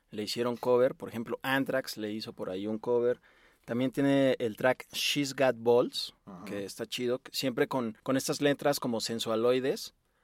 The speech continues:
Speaker 1: hacia las mujeres.
Speaker 2: Ajá.
Speaker 1: Pero siem-, pero creo que nunca fue irrespetuoso con ellas, eh, Bon Scott, siempre como que, digo, de acuerdo a la mentalidad que tenemos hoy de la diversidad y, y la equidad, creo que él sí ya la, la tuvo desde antes, sin pasarse de lanza,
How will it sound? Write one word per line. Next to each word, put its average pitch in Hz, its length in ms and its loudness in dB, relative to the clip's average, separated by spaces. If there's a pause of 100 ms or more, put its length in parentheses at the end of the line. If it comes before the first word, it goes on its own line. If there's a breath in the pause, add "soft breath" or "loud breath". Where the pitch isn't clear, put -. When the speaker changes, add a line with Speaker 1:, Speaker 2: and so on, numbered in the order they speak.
(160)
Speaker 1:
hacia 110 280 -6
las 107 160 -4
mujeres. 127 640 -4
Speaker 2:
Ajá. 104 400 -6
Speaker 1:
Pero 135 380 10
siem-, 170 300 2 (180)
pero 151 320 6 (100)
creo 175 180 2
que 202 140 -2
nunca 190 260 -2
fue 165 480 6
irrespetuoso 123 920 -2
con 107 200 -6
ellas, 117 500 0
eh, 95 200 -14
Bon 117 240 -4
Scott, 120 240 -4
siempre 123 240 -8
como 107 240 -8
que, 92 240 -12 (200)
digo, 117 280 0
de 110 200 0
acuerdo 127 280 2
a 127 40 6
la 101 360 -2 (160)
mentalidad 113 500 -2
que 123 120 -8
tenemos 104 380 -10
hoy 104 100 -6
de 107 80 -8
la 101 100 -6
diversidad 98 540 -8
y, 98 200 -12 (180)
y 101 80 -12
la 101 100 -6
equidad, 98 360 -12 (520 soft breath)
creo 120 160 -2
que 135 120 0
él 131 120 0
sí 131 260 -2
ya 123 160 4
la, 123 220 2
la 107 120 -4
tuvo 120 280 0
desde 104 260 -4
antes, 113 360 -8
sin 104 260 -10
pasarse 110 360 -8
de 101 120 -4
lanza, 110 340 -8